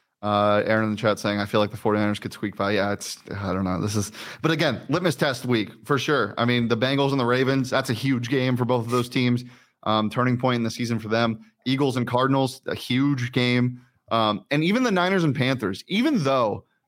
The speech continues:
the Niners should win this game handedly, if they don't,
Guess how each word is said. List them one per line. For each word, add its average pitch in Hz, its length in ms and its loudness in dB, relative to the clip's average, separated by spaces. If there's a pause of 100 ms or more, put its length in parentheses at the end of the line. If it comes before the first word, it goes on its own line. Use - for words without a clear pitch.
the 131 80 2
Niners 170 280 2
should 175 160 0
win 143 160 2
this 139 120 0
game 139 200 0
handedly, 147 580 0 (140)
if 160 140 0
they 220 140 2
don't, 139 500 0